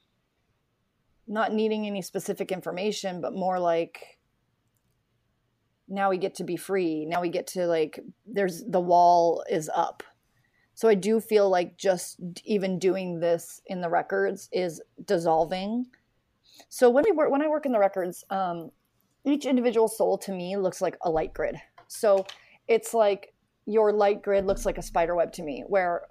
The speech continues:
every decision and timeline change that you make gets, like, one part of the web will, like, break, and then you'll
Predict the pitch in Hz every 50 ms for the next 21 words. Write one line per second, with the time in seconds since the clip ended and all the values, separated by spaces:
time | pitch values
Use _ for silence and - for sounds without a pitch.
0 | _ _ 202 190 196 220 214 175 202 - - 220 202 180 170 190 190 185 180 185
1 | - - - 190 180 175 170 170 175 170 165 - _ _ _ _ _ _ _ _
2 | - _ _ _ _ _ _ _ _ _ _ - - 220 208 196 202 202 196 190
3 | 185 180 180 185 180 170 - - 196 185 180 185 160 - - 180 - 180 180 180
4 | 185 185 180 175 - - _ - 165 - 170 - - - - - 196 170 - -
5 | - 170 190 190 175 160 170 185 180 175 170 175 165 165 175 175 170 156 175 175
6 | 170 165 160 - _ - 175 - - - - - _ 180 170 175 170 170 170 165
7 | 170 165 165 165 165 160 160 160